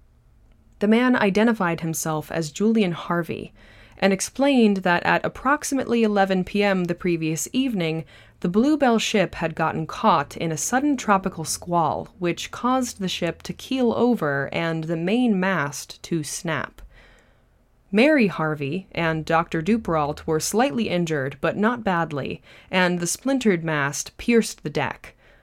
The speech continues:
Harvey was separated from the others by the fallen mast, and a fire then broke out in the fuel storage tank, spreading to the crumpled sails. Quickly, Harvey released the dinghy and a raft and ordered the others to abandon ship.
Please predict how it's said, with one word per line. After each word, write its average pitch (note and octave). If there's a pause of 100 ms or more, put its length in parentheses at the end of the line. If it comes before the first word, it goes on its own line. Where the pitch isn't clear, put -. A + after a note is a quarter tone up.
(280)
Harvey B3+
was E3+
separated G3+
from D#3+
the D3+
others E3
by D#3
the D3+
fallen G3
mast, E3 (360)
and G3
a E3
fire A3
then E3
broke E3
out E3+
in D#3
the D#3
fuel F#3
storage G#3+
tank, -
spreading G3
to E3+
the D#3
crumpled F#3
sails. E3 (580)
Quickly, D#3+
Harvey G3+
released F#3
the E3
dinghy E3
and E3+
a D#3
raft D#3+
and E3
ordered A3
the E3+
others F3
to E3
abandon D#3+
ship. -